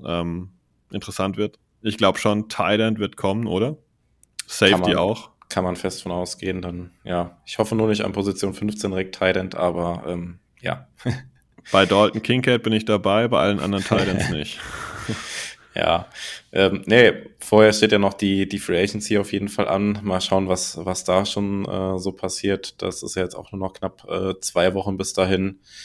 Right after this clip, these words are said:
Speaker 2: Bis dahin haben wir hoffentlich dann auch eine Entscheidung mit Aaron Rodgers. Ähm, ja, wo wir dann wahrscheinlich in einer Folge noch mal drüber sprechen werden. Und, ähm, genau, dann kann man sich schon mal ein paar Targets in der Free Agency angucken und, ja, dann geht's schon mit großen Schritten noch auf den Draft zu.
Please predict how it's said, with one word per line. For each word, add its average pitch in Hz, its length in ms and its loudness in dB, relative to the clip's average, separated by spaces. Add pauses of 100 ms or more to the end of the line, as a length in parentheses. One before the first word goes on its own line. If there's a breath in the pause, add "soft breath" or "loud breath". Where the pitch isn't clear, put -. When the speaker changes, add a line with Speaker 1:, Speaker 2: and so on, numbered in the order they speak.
(220 loud breath)
Speaker 2:
Bis - 120 -18
dahin 90 280 -4
haben 90 160 -8
wir 90 80 -4
hoffentlich 92 360 -10
dann 92 100 -4
auch 92 80 -4
eine 92 120 -4
Entscheidung 92 680 2
mit 95 180 -8
Aaron 95 220 0
Rodgers. 95 640 -2 (720 loud breath)
Ähm, 87 540 -2 (400)
ja, 87 260 2
wo 95 120 0
wir 95 80 2
dann 95 120 -2
wahrscheinlich 92 340 -4
in 92 60 -4
einer 87 240 -2
Folge 92 260 0
noch 90 120 -4
mal 92 100 -2
drüber 92 240 -6
sprechen 92 420 -8
werden. 92 300 0
Und, 90 300 -8
ähm, 90 420 -8
genau, 87 380 -12 (400)
dann 92 160 4
kann 101 120 6
man 98 100 6
sich 101 120 4
schon 104 120 0
mal 98 100 4
ein 95 100 0
paar 98 160 6
Targets 104 440 6
in 107 80 2
der 98 80 -2
Free 98 200 4
Agency 107 320 0
angucken 101 540 -2
und, 95 320 -6
ja, 82 180 -6
dann 90 220 -8
geht's 90 160 -8
schon 104 140 -6
mit 98 120 -10
großen 98 380 -8
Schritten - 240 -10
noch 101 60 -2
auf 98 120 -4
den 104 140 -6
Draft 104 340 -2
zu. - 220 -12